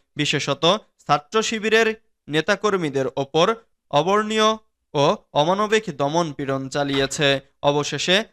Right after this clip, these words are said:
ছাত্র জনতার অভ্যুত্থানে হাসিনার ভারতে পলায়নের মধ্য দিয়ে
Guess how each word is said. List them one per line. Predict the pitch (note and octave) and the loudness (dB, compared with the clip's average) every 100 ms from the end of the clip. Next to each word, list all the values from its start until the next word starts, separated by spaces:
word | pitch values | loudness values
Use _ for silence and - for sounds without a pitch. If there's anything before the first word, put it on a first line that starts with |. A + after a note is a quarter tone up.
| - | -10
ছাত্র | - D3 - G3+ | 0 0 0 -2
জনতার | G#3+ A3 G#3 A3 | 0 0 2 2
অভ্যুত্থানে | - D#3 C#3 C#3+ - - D3+ E3+ A3 _ _ _ | 2 -4 -4 -6 -6 -6 0 0 0 _ _ _
হাসিনার | D3+ D3+ G#3 A3+ A3+ | -2 0 2 4 2
ভারতে | D#3+ D3+ E3+ F3+ G#3+ | 0 0 0 2 0
পলায়নের | G3+ E3+ D#3+ C3+ C3+ C3+ C3 | 0 2 4 2 2 0 -2
মধ্য | C3+ C3+ C#3 C#3 | -2 -4 -6 -4
দিয়ে | C3+ E3 | 2 2